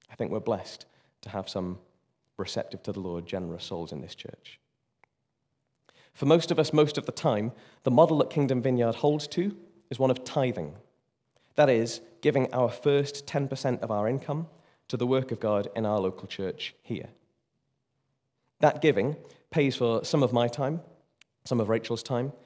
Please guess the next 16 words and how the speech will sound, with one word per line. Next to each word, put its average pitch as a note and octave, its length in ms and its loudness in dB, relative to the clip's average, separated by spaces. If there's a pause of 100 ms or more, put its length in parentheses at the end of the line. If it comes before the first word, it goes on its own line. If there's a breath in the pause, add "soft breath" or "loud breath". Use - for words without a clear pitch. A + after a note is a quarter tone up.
(260 soft breath)
some C3+ 160 0
of A#2 80 0
Jesse's C3 340 0
time C3+ 280 0
to C3+ 80 -4
administrate A#2+ 460 -2
the - 60 -10
church, - 440 -6 (200 loud breath)
some C#3 180 0
of B2+ 80 0
Scott's - 300 0
time D3+ 260 2
as C#3+ 80 0
our A#2+ 100 0
storehouse A#2+ 480 -2
manager, B2+ 400 0